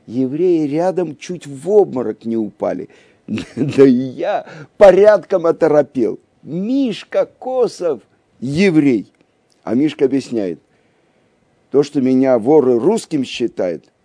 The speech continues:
мне даже удобней». И ещё один вопрос. Где хранить мацу?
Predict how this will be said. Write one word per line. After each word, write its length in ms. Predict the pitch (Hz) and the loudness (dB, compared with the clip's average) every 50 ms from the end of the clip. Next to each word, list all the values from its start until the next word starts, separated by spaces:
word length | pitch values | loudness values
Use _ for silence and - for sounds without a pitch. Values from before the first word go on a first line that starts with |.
| _ _ | _ _
мне 240 | 113 120 143 165 165 | -8 -6 -4 -4 -4
даже 360 | 131 120 123 120 117 - 127 | -2 -2 -2 -2 -2 -4 -6
удобней». 520 | 123 110 92 78 80 69 - - 64 - _ _ _ _ _ _ _ _ _ _ _ _ _ _ _ _ _ _ _ _ _ _ _ _ _ - | -6 -6 -6 -8 -8 -10 -10 -12 -18 -20 _ _ _ _ _ _ _ _ _ _ _ _ _ _ _ _ _ _ _ _ _ _ _ _ _ -12
И 60 | 117 | -10
ещё 360 | 117 110 98 - - - 131 | -10 -10 -10 -10 -8 -6 -6
один 260 | 143 139 135 139 120 | -6 -4 -6 -8 -6
вопрос. 580 | 117 123 120 - - 139 143 117 95 - _ _ _ _ _ _ _ _ _ _ _ _ _ - | -6 -8 -8 -8 -8 -8 -8 -8 -10 -14 _ _ _ _ _ _ _ _ _ _ _ _ _ -8
Где 340 | 95 120 107 90 113 107 95 | -4 -4 -2 0 2 0 0
хранить 540 | - - 131 143 147 135 113 98 92 101 - | 0 -2 0 0 2 2 0 -2 -4 -6 -4
мацу? 540 | 123 131 131 - - - 240 226 - - | -4 -4 -4 -6 -8 -10 -10 -8 -10 -10